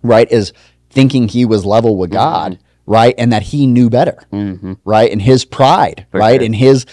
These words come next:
Speaker 1: and his, his, me and God, like, we are, we are level, like, I know better, and also, too, like, you shouldn't be doing it this way, you
Speaker 2: For
Speaker 1: should be
Speaker 2: sure.
Speaker 1: doing it that way, and that was his fall, like, <laughs> you know,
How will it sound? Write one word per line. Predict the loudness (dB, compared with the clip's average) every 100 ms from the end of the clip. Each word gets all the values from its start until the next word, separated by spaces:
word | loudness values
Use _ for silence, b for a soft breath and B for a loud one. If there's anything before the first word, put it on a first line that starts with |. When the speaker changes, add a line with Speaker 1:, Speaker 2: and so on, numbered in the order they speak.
| B
Speaker 1:
and | -2 2
his, | 4 2 0 -2
his, | -2 -2 -4
me | -2 0
and | 2
God, | 2 2 0
like, | -2 -2
we | 0
are, | 0
we | 0 0
are | 2 0
level, | 0 0 0
like, | -2 -2
I | -2
know | 0 2
better, | 2 2 2 0
and | 0
also, | -2 -4 -4
too, | -4 -2 -4
like, | -4
you | -4
shouldn't | -2 -4 -4
be | -6
doing | -4 -4
it | -6
this | -6
way, | -6
you | -6
Speaker 2:
For | -6
Speaker 1:
should |
be | -4
Speaker 2:
sure. | -4
Speaker 1:
doing | -6
it | -2
that | 0 0
way, | -2
and | -4
that | -2
was | -2 -4 B B _
his | 0 0
fall, | -2 2 2 2 0
like, | -2 0
<laughs> |
you |
know, | 0